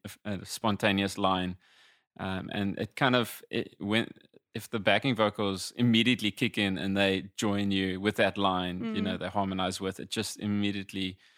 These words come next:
Speaker 1: kind of, it adds so much more, uh, power to, to, to what we're doing.
Speaker 2: Yeah.
Speaker 1: Um, so there's really a unity thing there. Two other things I'll maybe mention is just,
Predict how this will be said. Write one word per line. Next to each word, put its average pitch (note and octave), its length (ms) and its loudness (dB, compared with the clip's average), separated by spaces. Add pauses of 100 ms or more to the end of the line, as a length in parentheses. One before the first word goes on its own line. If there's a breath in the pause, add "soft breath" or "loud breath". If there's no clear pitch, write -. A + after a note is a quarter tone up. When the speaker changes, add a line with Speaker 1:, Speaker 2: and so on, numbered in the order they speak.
(280 soft breath)
Speaker 1:
kind G2+ 140 -6
of, - 340 -10 (180)
it - 160 -10 (380)
adds A2 280 6
so A#2+ 200 0
much A2 280 0
more, F#2+ 380 -2 (120)
uh, F2 180 -8
power F#2 500 2
to, - 380 -8
to, - 360 -10
to - 140 -12
what F2+ 200 -6
we're F2+ 160 -6
doing. E2+ 340 -8
Speaker 2:
Yeah. B3+ 280 -8 (120)
Speaker 1:
Um, F#2+ 320 -6
so G2+ 220 -4
there's G2+ 200 0
really G#2+ 220 4
a G2 60 2
unity F#2+ 460 0
thing F#2+ 220 -8
there. E2+ 200 -10 (300 loud breath)
Two F3 120 2
other C#3 140 4
things C#3 220 0
I'll A#2 120 4
maybe A2+ 260 2
mention G2 460 -2
is - 300 -10
just, - 260 -8